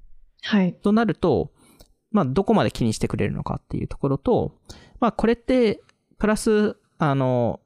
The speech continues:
Speaker 2: Twitter社だけの問題ではなくて、アメリカの上場企業の、えー、課題でもあって、
Speaker 1: はい。
Speaker 2: あの、まず、えっと、上場企業ですと、取締役ってなんか、なんかステータスシンボル化してしまっていて。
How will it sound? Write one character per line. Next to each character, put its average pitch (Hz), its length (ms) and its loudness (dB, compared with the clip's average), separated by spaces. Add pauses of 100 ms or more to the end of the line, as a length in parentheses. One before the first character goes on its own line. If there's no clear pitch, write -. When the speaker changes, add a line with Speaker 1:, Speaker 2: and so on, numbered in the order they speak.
(200)
Speaker 2:
Twitter 226 360 -2
社 - 120 -2
だ 113 140 -4
け - 140 0
の 131 80 0
問 113 200 0
題 113 140 2
で 123 80 0
は 113 100 0
な 110 80 -2
く - 60 -14
て、 - 160 -4
ア 120 60 0
メ 180 80 2
リ 214 80 0
カ 240 100 0
の 220 100 4
上 180 220 2
場 208 320 2
企 202 240 0
業 117 180 0
の、 92 300 -4 (220)
え 131 140 -6
ー、 - 20 -8
課 - 140 -4
題 120 180 2
で 120 80 -2
も 110 100 -2
あ 113 60 -2
っ - 40 -18
て、 - 300 -6 (720)
Speaker 1:
は 240 180 2
い。 226 120 4
Speaker 2:
あ 113 200 0
の、 107 460 -2 (240)
ま 214 140 2
ず、 117 400 0 (240)
え 123 100 -2
っ - 60 -8 (100)
と、 98 420 -2 (360)
上 196 320 0
場 254 100 2
企 254 180 0
業 135 140 2
で 101 120 -4
す - 100 -10
と、 104 260 -4 (760)
取 240 180 2
締 262 180 0
役 254 280 0
っ 240 40 -4
て - 200 -4
な 208 80 2
ん - 20 -2
か、 92 280 -4 (440)
な 196 60 0
ん - 20 -12
か - 80 -6
ス - 80 -6
テ 269 100 0
ー 294 40 -2
タ 269 120 0
ス - 40 -2
シ 262 120 0
ン 247 140 0
ボ 240 80 2
ル 226 100 0 (320)
化 190 80 0
し - 140 -6
て 170 80 0
し - 120 -2
ま 160 120 2
っ - 40 -20
て - 140 -2
い 131 60 -2
て。 - 240 -6